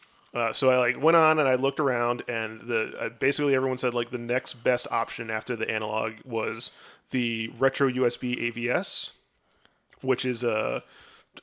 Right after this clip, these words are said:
a, a, another one. It's, it's very similar to the Super, uh, N T that I got,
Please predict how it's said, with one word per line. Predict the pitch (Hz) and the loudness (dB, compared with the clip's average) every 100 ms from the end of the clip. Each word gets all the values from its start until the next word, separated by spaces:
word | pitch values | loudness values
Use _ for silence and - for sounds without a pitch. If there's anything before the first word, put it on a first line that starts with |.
| 135 | -2
a, | 131 147 156 | -2 0 2
a, | 143 143 | 4 4
another | 135 143 147 151 147 120 | 4 6 8 8 6 2
one. | 139 139 139 | -2 0 2
It's, | 135 - - | 0 0 -2
it's | 139 | -2
very | 123 175 190 | 4 4 6
similar | - 160 160 156 | 2 0 2 0
to | - | 0
the | 131 | 0
Super, | 127 139 139 139 - | 2 0 2 2 2
uh, | 131 127 123 131 | 2 2 0 -2
N | 131 | -4
T | 139 135 135 127 131 | -4 -2 -2 -4 -10
that | 127 131 | -2 2
I | 131 | 4
got, | 127 131 135 | 2 0 -2